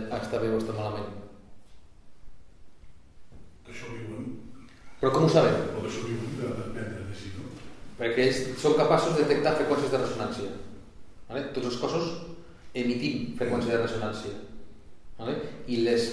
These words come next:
Speaker 1: i els cossos que estan malalts emeten una freqüència de ressonància més baixa, que els insectes són capaços de reconèixer.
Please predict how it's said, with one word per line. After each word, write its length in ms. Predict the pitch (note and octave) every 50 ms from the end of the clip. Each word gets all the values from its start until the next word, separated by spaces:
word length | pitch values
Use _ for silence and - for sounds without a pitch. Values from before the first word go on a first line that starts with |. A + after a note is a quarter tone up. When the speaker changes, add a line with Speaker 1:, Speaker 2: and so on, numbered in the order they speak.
| - A#2+
Speaker 1:
i 120 | B2 B2 A#2+
els 120 | A#2+ A#2 -
cossos 220 | B2+ B2 A#2+ - -
que 40 | -
estan 180 | - C#3 B2 B2
malalts 520 | B2 B2+ C3+ C3+ C3+ - - - - - - - - - - - -
emeten 300 | B2 A#2+ A#2+ - C3+ -
una 80 | - C3+
freqüència 260 | C#3 C3+ B2 - B2+
de 60 | A#2 A2+
ressonància 320 | - B2 A#2+ A#2+ - C#3+
més 140 | - - G#2
baixa, 260 | G2+ G2 - G2+ - - - - - - - - -
que 80 | - B2
els 60 | A#2 A2+
insectes 240 | A#2+ B2 A#2 - -
són 120 | - C3
capaços 180 | A#2+ A#2 A#2 A2+
de 120 | A#2 A2 G#2
reconèixer. 400 | F#2+ - - - - - -